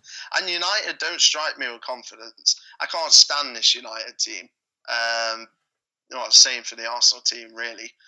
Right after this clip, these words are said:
I think it's two, two giants way off the levels we're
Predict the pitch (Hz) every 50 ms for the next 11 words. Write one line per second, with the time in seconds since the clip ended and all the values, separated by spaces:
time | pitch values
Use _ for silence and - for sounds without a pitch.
0 | _ _ _ - 110 - 160 - - - - 147 - - - - 180 165 165 156
1 | 156 156 151 _ _ - - - _ _ _ _ _ _ - - 190 180 180 180
2 | 175 - 143 127 123 120 120 117 117 117 117 - - - - - - - _ 127
3 | 139 160 156 151 156 143 139 - - 123 117 113 113 113 - - - - - _
4 | _ _ 123 120 117 117 117 113 - 117 117 113 - - 123